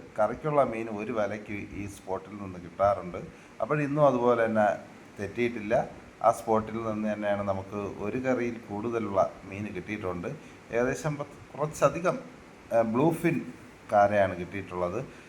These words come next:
ബ്ലൂഫിൻ കാര എന്ന് പറയുമ്പോൾ നമ്മൾ മഞ്ഞ, സാധാ മഞ്ഞക്കാര, പാൽക്കാര അതുപോലെയാണ്. ഏ, ഈ കാരയ്ക്ക് ഒരു ചെറിയൊരു പ്രത്യേകതയുണ്ട്. അതിൻ്റെ ചിറകുണ്ടല്ലോ, ചിറക്, ഏ, നീല നിറത്തിലാണ് കാണപ്പെടുന്നത്. അപ്പോൾ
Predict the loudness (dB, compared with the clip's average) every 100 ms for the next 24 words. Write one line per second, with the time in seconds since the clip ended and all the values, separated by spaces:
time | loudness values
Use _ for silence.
0 | -20 -6 0 0 0 2 6 6 6 4
1 | 4 4 2 0 0 0 0 0 -4 -2
2 | -2 -4 -4 0 2 2 0 -2 -2 2
3 | 2 4 4 2 2 0 2 2 0 -2
4 | -2 -2 -4 -8 -12 -20 -20 -12 0 2
5 | 4 2 0 2 6 6 6 -2 -2 -2
6 | -4 -4 -4 -6 -10 -4 2 2 0 -4
7 | -10 -14 -16 -10 -4 0 0 -2 -10 -20
8 | -20 -16 0 2 4 2 2 0 -2 -4
9 | 0 0 0 -2 -4 -18 -20 -20 -14 -4
10 | -2 0 0 0 2 4 4 4 2 2
11 | 4 0 -4 -10 -20 -20 -6 0 0 0
12 | -6 -6 -6 -6 -12 -18 -20 -20 -20 -20
13 | -18 -10 -2 2